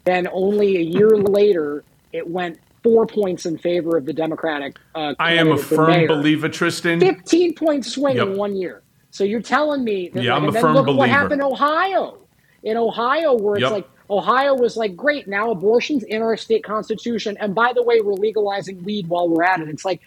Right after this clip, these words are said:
Speaker 1: do they really think there's this massive red wave out there that wants to return Trump to power? Like, look at what's actually happened when people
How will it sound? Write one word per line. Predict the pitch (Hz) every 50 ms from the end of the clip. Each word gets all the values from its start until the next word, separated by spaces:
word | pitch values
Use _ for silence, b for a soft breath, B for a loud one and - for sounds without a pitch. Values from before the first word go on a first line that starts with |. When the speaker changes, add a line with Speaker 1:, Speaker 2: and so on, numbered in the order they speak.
| - _ _ b b b b b b
Speaker 1:
do | 156 208 262
they | 277 294 302
really | 269 226 226 233 262 269 269 277 233
think | 247 - - 233 240 262 240
there's | - 247 214 -
this | - 202 180 -
massive | 185 180 185 202 196 - 226 214 180 165
red | 160 175 185 185 180
wave | 160 175 170 180 185 170
out | 202 202 202 -
there | - 214 214 214
that | 190 185 160
wants | 160 170 170 165 -
to | 202 175 - - -
return | 185 160 165 - - - 180 180 185
Trump | 170 - - 175 160 -
to | 170 -
power? | - 147 143 147 160 185 - - -
Like, | 480 - 170 156 B B B B B B
look | 180 185 240 233 294
at | 269
what's | 233 247 208 - -
actually | 196 196 208 - - - 202 208 170
happened | - 180 190 190 - 202 190 170
when | 170 156 -
people | - 175 - - 175